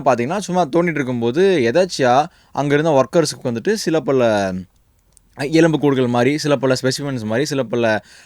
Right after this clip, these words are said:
அந்த இது மாதிரிலாம் வந்துட்டு அவங்களுக்கு ஒரு சில தென்பட்டுருக்கு. தென்பட்டோன்னா வந்துட்டு உடனே இது என்ன ஒரு மாதிரி வழக்கத்துக்கு மாறா ஒரு மாதிரி வித்தியாசமா இருக்கே அப்படின்னு சொல்லிட்டு Archaeological Department of India அவங்களுக்கு வந்து இந்த மாதிரி தகவல் சொல்றாங்க. தகவல் சொன்னதுக்கப்புறம் அவங்க விரைந்து வந்து பார்க்குறாங்க.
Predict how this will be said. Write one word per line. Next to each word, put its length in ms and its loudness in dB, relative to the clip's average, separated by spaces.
அந்த 220 -2
இது 120 0
மாதிரிலாம் 400 0
வந்துட்டு 200 -2
அவங்களுக்கு 280 -2
ஒரு 120 2
சில 160 -4
தென்பட்டுருக்கு. 540 -4
தென்பட்டோன்னா 360 2
வந்துட்டு 240 0
உடனே 260 -2
இது 100 -4
என்ன 140 -4
ஒரு 140 -4
மாதிரி 280 -2
வழக்கத்துக்கு 460 -2
மாறா 240 0
ஒரு 100 2
மாதிரி 120 -2
வித்தியாசமா 400 -2
இருக்கே 40 -4
அப்படின்னு 260 -2
சொல்லிட்டு 600 -2
Archaeological 920 -2
Department 340 -4
of 120 -2
India 160 -4
அவங்களுக்கு 360 0
வந்து 100 -4
இந்த 120 -4
மாதிரி 0 -
தகவல் 340 -2
சொல்றாங்க. 360 -8
தகவல் 340 2
சொன்னதுக்கப்புறம் 520 -2
அவங்க 600 0
விரைந்து 480 -2
வந்து 400 -2
பார்க்குறாங்க. 560 -2